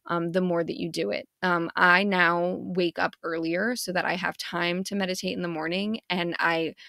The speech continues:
kind of put myself to bed earlier. I give myself two hours before I want to actually be asleep when I start my nighttime routines, um, to give myself plenty of time to sit without thinking, "Man, I don't have time. I have to get to sleep. I'm not gonna get enough sleep."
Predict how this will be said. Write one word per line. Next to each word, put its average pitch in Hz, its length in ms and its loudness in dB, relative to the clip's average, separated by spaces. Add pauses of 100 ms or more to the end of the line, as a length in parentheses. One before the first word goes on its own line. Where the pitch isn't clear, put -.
(540)
kind 180 260 2
of 170 140 -2
put 196 160 0
myself 175 420 0
to 190 100 -2
bed 196 320 4
earlier. 165 300 2
I 165 140 2
give 175 200 0
myself 175 500 -2
two 202 280 -2
hours 180 480 0
before 170 460 -2
I 170 100 -2
want 165 340 -4
to - 160 -4
actually 175 360 -4
be 170 200 -4
asleep 196 460 -4
when 185 220 -2
I 165 80 0
start 165 280 -4
my 165 120 -2
nighttime 165 440 -4
routines, 170 680 -2 (480)
um, 175 140 0
to 185 120 0
give 185 180 2
myself 175 380 0
plenty 175 300 -2
of 165 120 -4
time 165 380 -4
to 175 140 -4
sit - 320 0
without 165 400 0
thinking, 170 480 -2
"Man, 175 280 2
I 160 100 2
don't 165 160 0
have 165 120 -6
time. - 260 -8
I 185 60 -6
have 185 160 -2
to - 100 -8
get 180 120 -4
to - 80 -12
sleep. - 240 -8
I'm 165 100 -2
not 165 180 0
gonna 170 140 -2
get 175 120 -4
enough 175 200 -6
sleep." - 380 -4